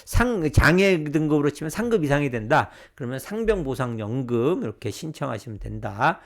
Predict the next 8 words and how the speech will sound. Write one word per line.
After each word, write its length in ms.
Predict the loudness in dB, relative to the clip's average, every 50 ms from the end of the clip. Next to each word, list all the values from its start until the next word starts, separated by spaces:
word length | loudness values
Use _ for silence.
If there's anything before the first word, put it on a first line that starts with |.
| -20 _
하는 280 | -8 -4 -4 -2 -2 -2
거 300 | -2 -2 0 0 0 -2
요거 300 | -4 -6 -6 -8 -10 -10
간단하게 480 | -10 -10 -8 -4 -4 -2 -2 -4 -6 -6
설명드렸고요. 1120 | -4 -4 -4 -4 -4 -6 -6 -4 -4 -4 -4 -2 -2 0 0 2 2 4 4 2 2 0 -6 -14 -20 -20 -20
그래서 180 | -16 -14 -14 -12
그렇게 260 | -10 -8 -8 -8 -10 _
하고 640 | -8 -4 -4 -4 -2 0 2 4 4 4 2 0